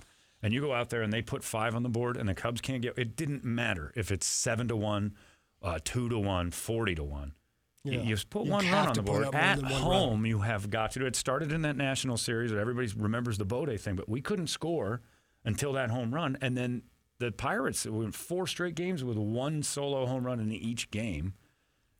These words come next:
Speaker 1: And it started to be like this weird little one-run trend where they just couldn't get anything together. That's gotta end, like, today.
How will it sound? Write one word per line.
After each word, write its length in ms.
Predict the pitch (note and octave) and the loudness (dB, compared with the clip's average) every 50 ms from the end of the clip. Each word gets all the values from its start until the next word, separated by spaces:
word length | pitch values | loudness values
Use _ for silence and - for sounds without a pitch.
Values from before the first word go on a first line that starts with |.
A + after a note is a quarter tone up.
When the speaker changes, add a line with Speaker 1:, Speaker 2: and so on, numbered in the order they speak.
| _ _ - | _ _ -6
Speaker 1:
And 300 | - B2+ B2 B2+ C3 A2+ - | -4 -2 -2 -2 -2 -4 -6
it 280 | - - - B2+ A2+ | -8 -4 -2 -2 0
started 360 | - - - D3 E3 F#3 F3+ C#3+ | 0 0 0 0 2 2 0 0
to 40 | C3+ | 0
be 160 | B2 C#3 C3+ | 0 0 0
like 240 | B2 A#2+ G#2+ - - | 0 0 -2 -2 -2
this 140 | G#2+ F#2 - | -2 -2 0
weird 340 | G2+ G2 A2 B2 C3+ C3 A#2 | 0 2 2 2 2 2 2
little 260 | B2 A#2 A2+ A#2 A2+ | 2 2 2 4 2
one-run 680 | G#2 F#2 G2+ G#2+ A2 A2+ A2+ G#2 G#2 G#2 G2 G2+ G2 | 2 2 2 2 2 0 2 2 2 4 4 2 2
trend 400 | F#2 - - D3 F3 F#3 - E2 D2 | 0 0 0 0 0 0 0 -2 -2
where 220 | E2 F#2+ F2+ F2+ F2+ | -2 -2 -2 -2 -4
they 220 | - G2+ G2 G#2 | -4 -4 -4 -2
just 300 | G2+ G2 B2 A2+ - - | 0 0 -2 -2 -4 -4
couldn't 260 | - - B2+ B2 B2 | -2 -2 0 0 0
get 160 | A2+ A2 G#2+ | 0 -2 0
anything 240 | F#2 G2+ F2+ F#2+ F2+ | 0 0 0 0 0
together. 360 | E2+ F2 F2 B2+ B2+ G2+ D#2+ - - - _ - | -2 -2 -2 -2 -2 -2 -4 -6 -8 -14 _ -2
That's 180 | - C3+ C#3+ - | -2 0 0 2
gotta 200 | - E3 D#3 C#3 | 2 0 2 2
end, 260 | - E3+ E3+ F2+ D#2 - - | 0 0 0 -2 -4 -6 -2
like, 200 | - G#2+ G#2 - | -2 0 0 0
today. 600 | - - - G2 D#2+ D#2+ G2 F#2+ F#2 C2+ C2+ - | 0 0 0 0 2 0 0 0 0 -2 -4 -8